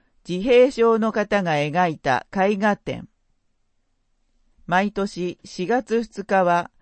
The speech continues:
世界自閉症啓発デー。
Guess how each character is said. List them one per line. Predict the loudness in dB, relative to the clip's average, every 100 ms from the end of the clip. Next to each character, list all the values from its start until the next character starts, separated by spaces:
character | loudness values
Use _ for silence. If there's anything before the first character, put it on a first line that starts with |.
| _ _
世 | -2 -2
界 | 2 2 0
自 | -2 -2
閉 | 4 4 4
症 | 2 0 2
啓 | 0 2
発 | 0 -2 -4 -6
デ | -6 -8 -12
ー。 | _